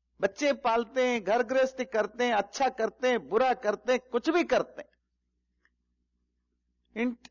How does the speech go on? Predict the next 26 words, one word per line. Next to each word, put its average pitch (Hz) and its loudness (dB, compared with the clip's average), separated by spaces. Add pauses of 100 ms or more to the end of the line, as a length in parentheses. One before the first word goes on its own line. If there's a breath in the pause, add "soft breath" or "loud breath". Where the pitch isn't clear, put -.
आपके 269 -2
दो 311 0
ही 320 4
intention 254 0
है 190 -2 (3250)
कि 294 2
दुख 202 -2
ना 262 0
हो, 294 2
अगर 254 2
है 247 2
तो 269 -4
वो 247 2
दूर 254 0
हो 233 2
जाए 214 -2 (880)
और - -14
सुख - -4
मिले, 151 -4 (960)
तीसरा 247 2
तो 240 0
कोई 226 0
गोल 190 0
होता 156 -2
नहीं 262 -4
है। 202 -16